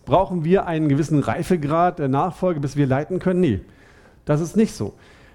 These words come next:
Nachfolge Jesu hört ja niemals auf. Und als Leiter eingesetzt zu werden, beginnt eigentlich ziemlich früh. Also es ist eine Sache, die parallel läuft.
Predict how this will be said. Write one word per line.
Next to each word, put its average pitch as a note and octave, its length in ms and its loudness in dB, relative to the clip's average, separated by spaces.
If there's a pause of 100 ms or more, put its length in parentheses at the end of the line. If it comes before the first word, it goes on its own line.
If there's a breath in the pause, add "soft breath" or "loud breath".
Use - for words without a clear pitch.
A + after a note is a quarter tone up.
(180 soft breath)
Nachfolge F#3+ 600 2
Jesu E3+ 520 2 (720)
hört D#3+ 200 4
ja E3+ 80 0
niemals E3+ 300 0
auf. E3+ 400 -2
Und D3 300 -4 (260)
als C3 220 0
Leiter E3 420 0
eingesetzt F3+ 460 0
zu A2+ 120 -4
werden, A2+ 380 -2 (380)
beginnt C#3+ 420 2
eigentlich C#3+ 300 -2
ziemlich D#3 340 -2
früh. F#3+ 220 2
Also B2+ 160 -2
es B2+ 80 -8
ist D3 40 -6
eine D3+ 140 0
Sache, F#3+ 240 0
die E3 220 -2 (540 loud breath)
parallel F#3 540 2
läuft. F3 480 -2